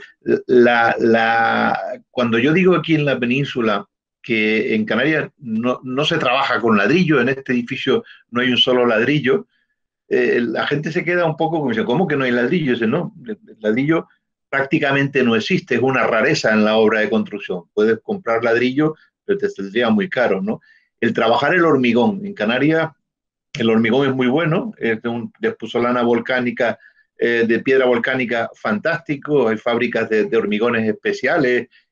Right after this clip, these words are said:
y demás, y, mm, tradicionalmente se ha trabajado magníficamente bien el hormigón y magníficamente bien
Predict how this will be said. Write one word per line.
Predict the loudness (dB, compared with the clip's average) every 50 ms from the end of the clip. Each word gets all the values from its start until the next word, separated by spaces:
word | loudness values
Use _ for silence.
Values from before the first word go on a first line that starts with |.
| _ -4
y | -2 2
demás, | 2 2 2 2 0 -2 -2 -6 _ _ _ _ _ _ _ _ _ _ -2
y, | 0 0 0 -2 -4
mm, | -6 -6 -6 -6 -6
tradicionalmente | -4 -4 -2 0 0 0 0 0 0 -2 0 0 0 0 0 0 0 0 -2 -2
se | 0 0
ha | 0 0
trabajado | 0 0 0 0 0 2 2 4 4 2 2 0 -4 -12 -12
magníficamente | -6 -6 -4 -4 -4 -2 -2 -2 0 0 -2 -2 -4 -2 -2 0 0 0 0 -2 0 0 0 2
bien | 2 2 2 2 0 0 -2 -6 _ _
el | 0 2 2
hormigón | 4 4 2 2 2 2 2 0 -2 -4 -10 -16 _ _
y | -2 -2
magníficamente | 0 2 2 0 0 -2 -2 -2 0 2 2 0 0 0 0 0 2
bien | 2 2 2 0 -2